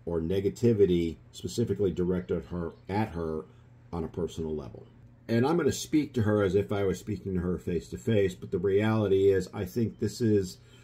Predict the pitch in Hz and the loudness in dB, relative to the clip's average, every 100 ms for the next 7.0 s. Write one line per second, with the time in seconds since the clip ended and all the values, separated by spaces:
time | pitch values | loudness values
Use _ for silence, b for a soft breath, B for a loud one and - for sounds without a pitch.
0 | b - 123 117 117 107 101 92 82 87 | b -4 -2 2 2 4 2 0 0 0
1 | 98 107 90 - 90 - 76 80 78 - | 2 2 0 -4 -6 -4 -4 -4 -6 -8
2 | 85 80 67 69 85 95 - 123 - - | -6 -6 -6 -8 -6 -6 -4 -4 -4 -6
3 | 87 - - b b b b 101 101 90 | -6 -8 -18 b b b b -2 -2 4
4 | 113 120 117 107 110 110 87 76 92 101 | 6 6 6 6 4 2 -6 -2 0 0
5 | 104 92 92 92 92 90 - 95 90 90 | -2 -2 0 0 0 0 0 -2 -2 -6
6 | 98 90 80 - 92 78 82 85 101 143 | -4 -2 -4 -6 -6 -4 -4 -2 -4 -4